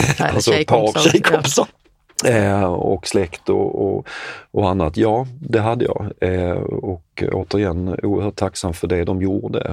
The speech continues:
Speaker 2: Och det här att vissa har förmågan att ha ett öga på vad som behöver göras. Att de,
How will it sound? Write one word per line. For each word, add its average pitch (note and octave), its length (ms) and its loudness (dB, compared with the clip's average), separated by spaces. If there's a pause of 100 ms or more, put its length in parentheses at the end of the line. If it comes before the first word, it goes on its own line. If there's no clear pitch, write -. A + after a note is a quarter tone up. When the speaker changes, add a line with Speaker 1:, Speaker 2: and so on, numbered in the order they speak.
(120)
Speaker 2:
Och - 80 -2
det F#2 80 0
här F2+ 340 0
att E2 140 -6
vissa G2+ 200 0
har F2+ 100 0
förmågan F2+ 440 0
att F2+ 60 -2
ha F#2+ 60 -2
ett G2 300 0
öga G2+ 240 -2
på - 120 -8
vad A2+ 140 0
som G#2 140 -2
behöver G#2+ 320 2
göras. - 600 0
Att - 140 -6
de, F#2 140 -8